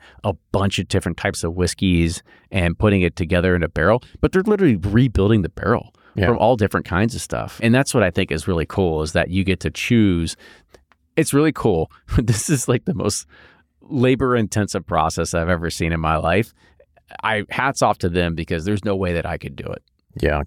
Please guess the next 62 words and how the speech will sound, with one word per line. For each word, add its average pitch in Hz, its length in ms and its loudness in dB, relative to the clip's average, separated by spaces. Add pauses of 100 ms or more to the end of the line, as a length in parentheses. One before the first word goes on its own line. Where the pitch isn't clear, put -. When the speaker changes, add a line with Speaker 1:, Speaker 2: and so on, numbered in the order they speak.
Speaker 2:
Kenny 98 240 2
hates 87 240 0
innovation 87 600 -2
here. - 420 2 (120)
Speaker 1:
<laughs> 214 160 2
I - 60 -8
don't - 140 -2
hate 185 160 0
innovation. 135 340 -4 (200)
I - 100 0
just 240 180 -2
don't 214 100 2
wanna 185 120 0
sit 190 140 -6
there 175 120 2
and 123 140 0
rebuild 143 400 2
Speaker 2:
<laughs> - 60 2
Speaker 1:
barrels, - 300 -2
man. 143 320 -6 (540)
Speaker 2:
I 90 80 0
come 101 220 0
up 98 40 2
with 87 80 2
that, 90 120 4
he's 82 100 2
like, 76 140 0
"Nope, 87 300 2
not 90 160 2
scalable." 76 380 0 (120)
Speaker 1:
Not 139 200 2
Speaker 2:
Mm, - 80 -6
Speaker 1:
scalable. 85 120 -2
Speaker 2:
no. 92 160 2
Speaker 1:
Can't 139 180 -2
do - 100 -2
it. 78 60 0
Speaker 2:
<laughs> - 280 0
Speaker 1:
Can't 98 160 0
do 73 80 -4
it. - 140 -12
Can't 85 160 -6
do - 60 -10
it. - 80 -14 (480)
No, 160 180 2
I, 120 100 6
but 127 180 2
like 117 140 4
I 110 60 4
said, 90 240 0
I, 101 200 0
I 107 100 2
really 107 260 4
love 98 220 2
their 87 120 -2
concept. 87 520 -2
I 82 100 -2
think 90 240 -2 (100)
being 87 220 -2
able 85 220 -2
to 82 240 -2
take 87 320 0